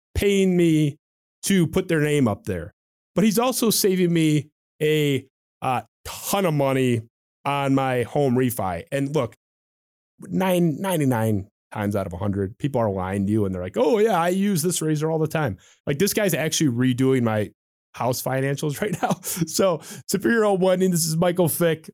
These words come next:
one of my good friends from college. Love this guy, great guy, smart guy, one-man band and the best one-man band in town.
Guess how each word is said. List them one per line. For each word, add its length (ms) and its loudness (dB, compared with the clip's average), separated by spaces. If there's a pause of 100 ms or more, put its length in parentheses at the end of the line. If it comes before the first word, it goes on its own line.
one 140 2
of 40 0
my 120 2
good 180 0
friends 240 2
from 140 -4
college. 400 0
Love 320 -2
this 180 0
guy, 320 0
great 400 0
guy, 300 0
smart 500 0
guy, 360 -6 (260)
one-man 560 0
band 400 0
and 80 0
the 40 0
best 300 0
one-man 460 0
band 240 2
in 100 0
town. 460 -2